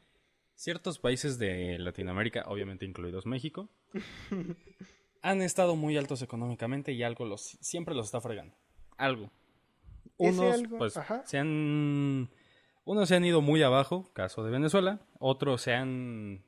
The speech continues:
Speaker 1: pues, estabilizado hasta cierto punto, caso de México, donde no se ha ido para abajo, pero tampoco sigue subiendo. Eh, aunque eventualmente, como vamos, pues, probablemente se siga yendo <laughs> para abajo. Pero
Speaker 2: Ujú.
Speaker 1: muchas veces,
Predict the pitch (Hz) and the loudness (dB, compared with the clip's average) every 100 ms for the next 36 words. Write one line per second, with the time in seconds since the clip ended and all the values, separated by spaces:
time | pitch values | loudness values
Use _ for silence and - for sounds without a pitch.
0 | _ 160 151 - - - _ 123 123 107 | _ -4 -4 -6 -14 -18 _ -10 -4 -2
1 | 101 107 175 302 294 170 180 185 - 185 | 0 0 0 0 -2 -2 -2 -2 -2 -4
2 | 190 190 185 - 135 135 110 135 156 - | -2 -6 -4 0 0 0 -2 -4 -4 -4
3 | 110 98 92 92 98 135 139 127 - 101 | -4 -4 -8 -8 -8 -6 -6 -4 -2 0
4 | 107 123 95 90 92 120 120 113 104 87 | 0 0 -4 -4 -6 -6 -6 -4 -4 -4
5 | 107 175 294 - _ _ _ _ _ _ | -4 -4 -8 -18 _ _ _ _ _ _
6 | _ 123 113 104 101 98 95 98 104 101 | _ -8 -4 -2 -4 -4 -4 -4 -2 -4
7 | 101 127 123 123 120 - 92 92 104 110 | -2 -2 -2 -4 -6 -8 -10 -6 -6 -6
8 | 101 92 - 95 95 98 98 95 - 101 | -10 -16 -4 2 4 2 -2 -6 -8 -4
9 | 92 90 95 - - 131 135 - 175 _ | -2 0 6 8 10 8 6 2 -8 _
10 | - _ _ _ _ _ _ 147 123 120 | -20 _ _ _ _ _ _ 2 6 6
11 | 120 120 120 117 117 117 104 - _ _ | 6 4 4 2 0 -2 -6 -12 _ _
12 | _ 160 175 196 170 170 156 160 165 - | _ -4 -2 -2 -4 -4 -2 -4 -4 -10